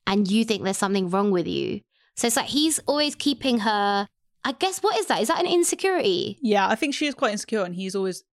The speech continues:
Speaker 2: uh, making her feel better.
Speaker 1: Well, he keeps her in check about her insecurities. He's like, by saying that little line, it's like just making her aware that, like,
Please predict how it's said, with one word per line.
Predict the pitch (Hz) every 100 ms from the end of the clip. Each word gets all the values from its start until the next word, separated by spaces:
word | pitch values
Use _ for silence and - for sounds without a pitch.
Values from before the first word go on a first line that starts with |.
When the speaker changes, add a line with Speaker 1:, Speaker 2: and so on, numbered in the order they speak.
| 233
Speaker 2:
uh, | 185 180
making | 185 190
her | 185
feel | 190
better. | 175 185 233 320
Speaker 1:
Well, | 247 330
he | 359
keeps | 403 466 -
her | 320 262
in | 254
check | 240 330 - -
about | 226 226 226
her |
insecurities. | 214 214 208 277 220 190
He's | 247
like, | 285 240 _ -
by | 269
saying | 269 349 359 285
that | 262 240
little | 226 233
line, | 247 190
it's | 190
like | 214
just | 233
making | 240 240 214
her | 208
aware | 190 220 208
that, | 180 -
like, | 196